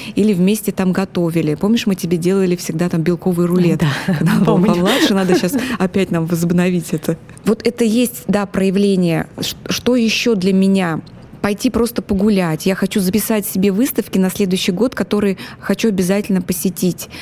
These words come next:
Speaker 1: Насладиться именно красивым. Вот для меня арт-выставки, да, это вот такое наполнение. Вот, наверное, быть женщиной — это вот наполниться.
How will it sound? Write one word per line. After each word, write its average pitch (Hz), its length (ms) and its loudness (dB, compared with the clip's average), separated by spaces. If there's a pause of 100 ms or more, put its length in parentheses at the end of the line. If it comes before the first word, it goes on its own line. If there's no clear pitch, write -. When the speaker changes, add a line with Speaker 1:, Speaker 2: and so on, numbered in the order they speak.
(160)
Speaker 1:
Насладиться 202 580 0
именно 202 340 2
красивым. 175 680 0
Вот 160 120 -2 (220)
для 170 160 2
меня 190 320 2 (100)
арт-выставки, 208 760 -2
да, 185 320 0
это 165 260 -2
вот 160 160 -2 (400)
такое 190 300 0
наполнение. 185 880 2 (520)
Вот, 196 180 0
наверное, 208 420 2
быть 185 200 0
женщиной — 220 580 0
это 196 200 -2
вот 196 220 -2
наполниться. 190 960 0